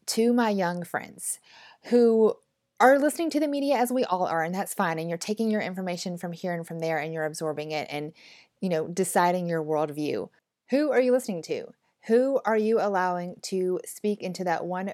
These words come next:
precious, beautiful brain of yours and to decide what matters, to decide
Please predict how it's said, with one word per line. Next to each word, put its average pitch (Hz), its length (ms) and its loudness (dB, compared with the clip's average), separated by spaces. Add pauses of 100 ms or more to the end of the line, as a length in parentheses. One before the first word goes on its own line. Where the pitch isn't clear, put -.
precious, 180 460 -6 (100)
beautiful 175 520 -4 (360)
brain 175 460 -2
of 156 120 -10
yours 151 360 -8
and 165 220 -6
to 175 340 -2 (100)
decide 175 1000 0 (580)
what 180 240 -6
matters, 175 460 -2
to 202 100 0
decide 185 640 2